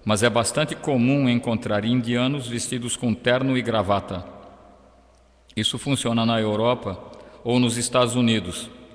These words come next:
mas a Índia requer roupas folgadas. O mesmo ocorre com os sapatos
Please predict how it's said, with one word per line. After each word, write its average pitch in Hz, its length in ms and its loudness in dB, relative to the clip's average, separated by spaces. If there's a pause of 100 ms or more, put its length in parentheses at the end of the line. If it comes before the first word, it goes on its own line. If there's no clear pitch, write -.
(400)
mas 101 260 -2
a 92 140 0
Índia 123 360 0
requer 113 400 -2
roupas 127 440 -2
folgadas. 110 720 -4 (880)
O 135 100 0
mesmo 190 400 2
ocorre 143 380 -2
com 135 120 -4
os 123 100 0
sapatos 120 760 -2